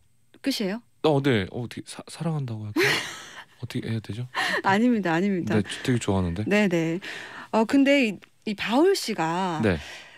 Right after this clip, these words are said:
Speaker 1: 조금 누나한테 적극적으로 뭔가 해야 되지 않을까요?
Speaker 2: 그, 사실은 이게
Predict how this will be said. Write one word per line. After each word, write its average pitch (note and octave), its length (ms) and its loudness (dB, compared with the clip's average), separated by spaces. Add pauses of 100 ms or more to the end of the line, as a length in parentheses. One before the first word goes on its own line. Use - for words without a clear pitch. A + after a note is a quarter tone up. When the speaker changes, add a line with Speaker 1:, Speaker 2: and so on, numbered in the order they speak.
(220)
Speaker 1:
조금 E4 400 4
누나한테 C4+ 580 2
적극적으로 C#4 640 0
뭔가 F3 220 -2
해야 C4 200 0
되지 F#4 180 0
않을까요? F3+ 480 -6 (560)
Speaker 2:
그, E3 280 4
사실은 G3+ 600 2
이게 C3+ 540 2